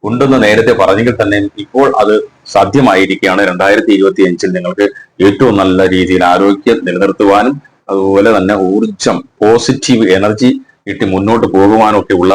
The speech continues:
സമയങ്ങളാണ്. അതുപോലെ ആരോഗ്യം, ശാരീരികക്ഷമതയും നിരീക്ഷിക്കാൻ നിങ്ങളെ ഗ്രഹങ്ങളുടെ ആ ഒരു സ്ഥാനമാറ്റം അനുസരിച്ചൊക്കെ ആയിരിക്കും ഓരോ നക്ഷത്രങ്ങൾക്കും വരുന്നത്. അത് നിങ്ങൾക്ക് തീർച്ചയായും ഉണ്ട്. അപ്പോൾ ഈ വർഷം രണ്ടായിരത്തി ഇരുപത്തിയഞ്ച്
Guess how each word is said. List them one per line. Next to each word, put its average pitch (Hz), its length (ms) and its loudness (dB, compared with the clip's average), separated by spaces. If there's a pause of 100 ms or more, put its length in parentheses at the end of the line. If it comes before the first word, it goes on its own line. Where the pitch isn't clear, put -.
സമയങ്ങളാണ്. 90 760 0 (520)
അതുപോലെ 92 360 2 (120)
ആരോഗ്യം, 95 560 2
ശാരീരികക്ഷമതയും 95 760 0
നിരീക്ഷിക്കാൻ 92 500 0 (300)
നിങ്ങളെ 95 280 -2
ഗ്രഹങ്ങളുടെ 110 680 2 (340)
ആ 95 60 0
ഒരു 92 280 2 (480)
സ്ഥാനമാറ്റം 113 720 0
അനുസരിച്ചൊക്കെ 90 600 -4
ആയിരിക്കും 110 480 0
ഓരോ 92 200 2
നക്ഷത്രങ്ങൾക്കും 92 640 -2
വരുന്നത്. 92 420 2 (320)
അത് 104 180 2
നിങ്ങൾക്ക് 95 360 -2
തീർച്ചയായും 92 760 0
ഉണ്ട്. 87 200 0 (360)
അപ്പോൾ 92 200 -2
ഈ 92 80 0
വർഷം 95 340 0
രണ്ടായിരത്തി 95 500 0
ഇരുപത്തിയഞ്ച് 90 540 -2